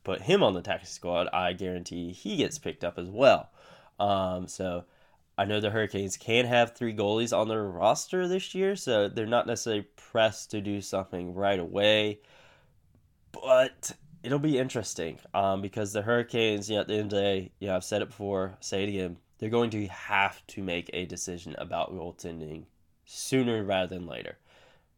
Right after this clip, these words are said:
Peter and James are both U F As at the end of the season. Ned is an R F A. So you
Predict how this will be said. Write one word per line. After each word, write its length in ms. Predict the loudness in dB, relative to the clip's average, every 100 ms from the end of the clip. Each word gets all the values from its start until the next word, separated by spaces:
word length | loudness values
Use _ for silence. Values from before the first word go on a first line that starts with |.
| _
Peter 360 | -2 2 4 2
and 180 | 0 0
James 340 | 0 0 0
are 120 | -4
both 580 | -4 -2 0 -2 -6 -12
U 200 | -6 -2
F 160 | -2 -2
As 320 | -4 -4 -2
at 160 | -4 -4
the 140 | -6
end 140 | -8 -8
of 40 |
the 80 | -8
season. 460 | -6 -6 -6 -8 -12 _ _ _ _ -8
Ned 440 | -2 2 2 2 -2
is 340 | -2 -2 -4
an 100 | -2
R 280 | 0 2 0
F 160 | 0
A. 200 | 0 0 -2 _ _ _ _ _ -10
So 560 | -4 -2 0 -2 -4 -8
you 380 | -10 -8 -8